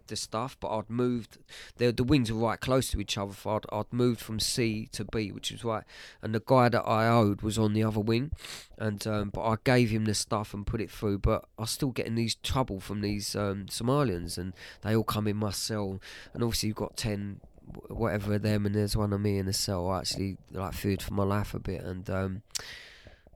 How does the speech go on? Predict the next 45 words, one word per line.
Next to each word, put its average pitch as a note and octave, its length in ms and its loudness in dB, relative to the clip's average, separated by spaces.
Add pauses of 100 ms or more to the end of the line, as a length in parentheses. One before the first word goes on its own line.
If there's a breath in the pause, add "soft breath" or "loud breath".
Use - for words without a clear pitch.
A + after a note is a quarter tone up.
(160)
over G#2+ 260 -2
that G#2 200 -6
night, G#2 340 -4
I G2+ 60 -8
thought G2 320 -8
in G2 80 -8
the G#2+ 80 -6
morning, G2 560 -4
I - 120 -20
was G2+ 100 -10
thinking - 320 -8
they're G#2 160 -4
gonna, F#2+ 420 -4
um, E2+ 240 -8 (680)
'cause F#2+ 220 -4
they, G#2 300 -2
they, A2 400 0
they G#2 120 -4
had A#2 180 -2
knives A2 340 0
in E2 120 -6
there, D#2 80 -2
they D#2+ 60 0
had G#2+ 120 -6
kitchen - 320 -4
knives F2+ 300 -2
in D#2+ 100 -6
there, E2+ 200 -4
they'd G2 200 -8
be - 80 -14
able G2+ 120 -10
to - 100 -18
get - 260 -8
things G2 260 -6
over G2 240 -6
the F#2+ 80 -8
wall. G2+ 440 -2 (720 loud breath)
And, F#2 320 -8
um, G2 460 -2 (400)
anyway, G#2 320 -2
I G#2 120 -4
had C3 120 -4
a - 40 -10
picture, - 520 -6 (280)
um, F#2 420 -10